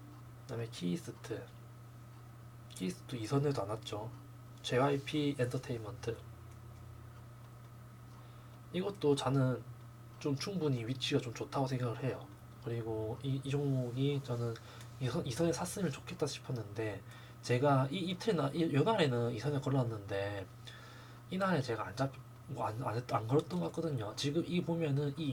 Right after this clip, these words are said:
이선이 지금 이오사삼구예요. 그러면 결국에는 이오사오공이 있죠.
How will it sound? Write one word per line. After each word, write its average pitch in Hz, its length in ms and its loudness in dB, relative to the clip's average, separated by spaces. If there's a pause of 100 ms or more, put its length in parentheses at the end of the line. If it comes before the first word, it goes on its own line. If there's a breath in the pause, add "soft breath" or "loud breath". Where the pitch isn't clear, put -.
이선이 143 760 2
지금 135 320 4 (720 loud breath)
이오사삼구예요. 135 2000 4
그러면 175 220 2
결국에는 151 420 4
이오사오공이 139 1300 4
있죠. 135 320 0